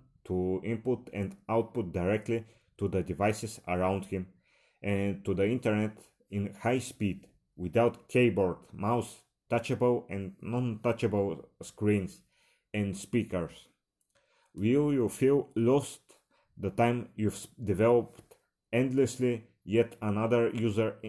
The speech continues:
interface and yet another application? There are some good problems that the backend developers solve. Implementa-,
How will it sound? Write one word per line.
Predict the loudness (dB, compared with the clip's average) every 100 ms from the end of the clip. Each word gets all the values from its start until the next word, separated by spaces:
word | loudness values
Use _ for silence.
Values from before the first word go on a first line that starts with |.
| -6
interface | -4 -2 -2 0 0 0 -8 -6
and | -6 -6 -2
yet | 0 0
another | 0 0 2 0 0
application? | -4 -4 0 0 0 -6 -14 _ _ _ _ _ _ _ _ _ _ _ _
There | -4 -2 0
are | 0 0 -2
some | -2 -2 0
good | -2 -2 -6 _ _ 0
problems | 2 4 2 -2 -8
that | -2 -2 -4 -10
the | -2
backend | 0 2 0 2
developers | 2 2 2 0 -2 -2 -6 -16 -12
solve. | -4 -2 -4 -12 _ _ _ _ _ _ _
Implementa-, | -10 -4 -2 -2 -2 0 0 0